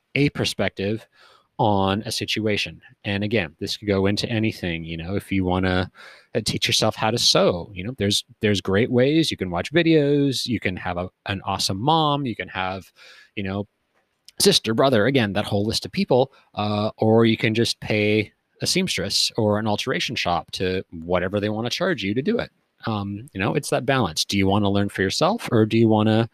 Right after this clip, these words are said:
have someone else do it? So just interesting because I think it's, again, really important. You, you can learn anything, and, uh, why not try? Ooh, ooh, ooh, what else was coming up here that I learned from?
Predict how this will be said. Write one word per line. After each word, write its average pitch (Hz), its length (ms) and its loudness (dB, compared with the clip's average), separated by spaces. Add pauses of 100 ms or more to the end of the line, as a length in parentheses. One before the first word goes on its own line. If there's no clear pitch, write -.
(240)
have 113 200 -2
someone 123 280 0
else 120 220 0
do 82 160 -2
it? 71 180 -12
So 87 480 0 (520)
just - 380 0 (640)
interesting 139 420 2
because 123 320 2
I 110 80 2
think 120 240 -6
it's, - 180 -8
again, 120 300 -4
really 95 220 -2
important. 107 460 -4
You, 95 140 -4 (160)
you 101 140 2
can 110 340 0
learn 110 260 0
anything, 127 500 -4 (140)
and, 98 440 -2
uh, 101 300 2 (400)
why 87 140 0
not 127 160 -4
try? - 260 -6 (2500)
Ooh, 175 240 10
ooh, 165 200 8
ooh, 135 180 8
what 139 240 2
else 110 300 -4
was 104 200 -6
coming 92 300 -8
up 85 180 -8
here 104 140 -8
that 87 140 -10
I 85 80 -8
learned 85 280 -8
from? 85 300 -8